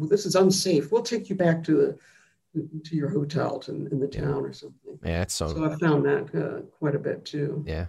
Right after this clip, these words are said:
Speaker 2: that's really cool. I wish I had people that did that to me. I mean, then again, I haven't as, been, you know, as, uh, out of the States and around the world as you have. Uh, you know, you've been all over. What would, what would you say would be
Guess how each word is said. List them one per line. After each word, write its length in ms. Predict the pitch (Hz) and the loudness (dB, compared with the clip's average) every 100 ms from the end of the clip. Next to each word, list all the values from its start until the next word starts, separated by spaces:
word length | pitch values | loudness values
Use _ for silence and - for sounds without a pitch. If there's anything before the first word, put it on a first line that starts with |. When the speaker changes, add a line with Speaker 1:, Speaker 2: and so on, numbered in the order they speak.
| - | -4
Speaker 2:
that's 200 | - 160 | 2 4
really 220 | 151 104 92 | 8 8 8
cool. 400 | - 95 87 87 | 8 10 10 6
I 140 | - 127 | 10 12
wish 200 | 139 127 | 12 12
I 100 | 107 | 12
had 180 | 98 85 | 10 8
people 300 | 95 90 90 | 4 6 6
that 200 | 85 87 | 6 6
did 120 | 90 | 6
that 180 | 87 82 | 6 4
to 100 | 90 | 2
me. 140 | 87 85 | 2 4
I 60 | |
mean, 220 | 90 90 | 4 4
then 180 | 90 123 | 8 10
again, 440 | 117 104 117 117 107 - - _ _ _ _ _ | 10 8 8 6 4 -4 -20 _ _ _ _ _
I 80 | 120 123 | 2 6
haven't 260 | 123 117 | 6 6
as, 260 | 110 101 - - 110 | 2 0 -2 -8 8
been, 340 | 107 117 107 107 | 12 12 12 8
you 80 | 135 | 8
know, 180 | 107 98 | 8 8
as, 340 | 95 92 90 - - - | 6 6 4 -2 -8 0
uh, 340 | 95 85 85 - | 4 4 2 2
out 180 | - 127 | 8 12
of 140 | 123 107 | 12 10
the 140 | 107 | 8
States 420 | - 131 123 120 | 12 12 12 12
and 120 | 120 | 8
around 220 | 107 113 110 | 10 10 10
the 80 | |
world 260 | 110 117 104 | 12 12 12
as 140 | 92 | 10
you 140 | 139 190 | 12 12
have. 500 | 107 92 87 110 - | 12 8 4 2 -2
Uh, 300 | - 92 90 95 | 2 6 6 6
you 100 | 101 | 6
know, 100 | 95 | 6
you've 240 | 98 104 | 8 6
been 380 | 95 101 87 76 - - - | 6 6 4 0 -8 -20 -2
all 240 | - 113 92 | 6 8 10
over. 320 | 107 87 90 | 8 8 8
What 220 | 143 226 | 10 10
would, 160 | 240 151 | 8 8
what 140 | 202 | 8
would 140 | 254 214 | 8 6
you 80 | |
say 220 | 208 202 180 | 6 10 10
would 180 | 160 | 10
be 560 | 135 147 143 139 127 113 | 8 10 10 8 8 4